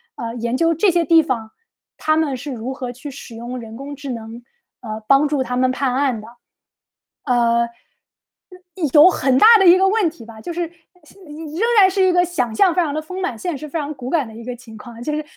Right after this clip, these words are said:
理论上来说，你可以用人工智能去帮助他们减少偏见，但是一来人工智能本身很有可能你会 train 出一个有偏见的人工智能，还有一个你用这个人工智能的时候，这些搞法律的、搞行政的这帮人，他们是不了解人工智能是怎么工作的。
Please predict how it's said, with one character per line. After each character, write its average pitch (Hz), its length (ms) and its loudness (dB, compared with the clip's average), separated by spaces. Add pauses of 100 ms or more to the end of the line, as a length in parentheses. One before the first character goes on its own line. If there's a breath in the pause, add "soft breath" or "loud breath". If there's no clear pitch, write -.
(100)
理 269 200 2
论 403 180 2
上 381 140 4
来 277 260 2
说， 311 120 0
你 254 160 -2
可 269 140 -4
以 320 160 2
用 294 180 0
人 240 160 -4
工 302 160 -2
智 285 160 -4
能 240 240 -6
去 262 180 -8
帮 285 220 -2
助 294 100 -4
他 247 160 -6
们 247 120 -6
减 240 180 -10
少 262 140 -4
偏 277 200 -4
见， 262 180 0 (220 loud breath)
但 330 160 6
是 294 200 4
一 302 140 6
来 254 220 6
人 247 140 0
工 311 160 2
智 302 100 0
能 269 180 0
本 220 180 -8
身 302 200 -4
很 269 120 -6
有 269 100 -2
可 277 140 -6
能 254 140 -4
你 240 60 -8
会 269 120 -2
train 285 260 -4
出 254 120 -6
一 247 120 -2
个 247 200 2 (200 loud breath)
有 233 140 -4
偏 294 200 0
见 302 120 2
的 254 80 0
人 233 160 -6
工 277 140 -4
智 277 120 -2
能， 226 200 -8 (240 soft breath)
还 - 120 4
有 370 140 6
一 262 100 4
个 302 120 6
你 269 180 0
用 339 160 6
这 330 80 4
个 294 100 6
人 240 120 0
工 320 120 0
智 330 140 -2
能 233 160 -4
的 285 80 -4
时 - 140 -12
候， 233 100 -6
这 311 140 -2
些 320 200 4 (220 loud breath)
搞 262 160 4
法 240 220 0
律 285 120 0
的、 277 80 2
搞 220 140 -4
行 233 180 -8
政 330 140 0
的 269 60 -2
这 269 100 -4
帮 277 140 -2
人， 233 140 -6
他 - 120 -6
们 330 80 2
是 339 80 -2
不 381 140 0
了 269 220 2
解 311 140 2
人 240 160 -4
工 285 140 -4
智 285 100 -6
能 240 140 -6
是 277 100 -6
怎 214 100 -14
么 214 140 -18
工 269 180 -6
作 294 200 2
的。 220 80 -14